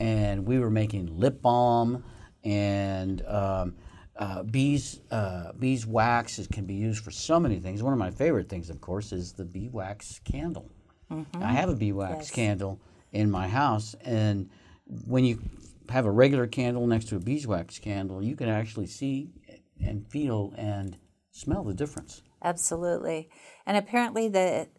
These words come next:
Speaker 2: the flame is different on a beeswax
Speaker 1: Mm-hmm.
Speaker 2: candle. It simulates sunlight.
Speaker 1: Yeah.
Speaker 2: So they use it for, like, people with seasonal, um,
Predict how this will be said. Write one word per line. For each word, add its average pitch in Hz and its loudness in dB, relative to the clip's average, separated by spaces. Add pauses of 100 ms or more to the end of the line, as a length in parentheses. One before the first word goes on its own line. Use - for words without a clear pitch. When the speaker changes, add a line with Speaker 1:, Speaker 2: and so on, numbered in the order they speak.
(160)
Speaker 2:
the 175 2
flame 202 0
is 170 -2
different 185 -4
on 180 0
a - -12
beeswax 160 -6
Speaker 1:
Mm-hmm. 117 0
Speaker 2:
candle. 110 0 (140)
It - -4
simulates 175 0 (220)
sunlight. 190 4
Speaker 1:
Yeah. 87 -6 (140)
Speaker 2:
So 180 -2
they 175 0
use 180 0
it - -2
for, 165 -6
like, 160 -6
people 175 -2
with 165 -2
seasonal, 165 -2
um, 156 -6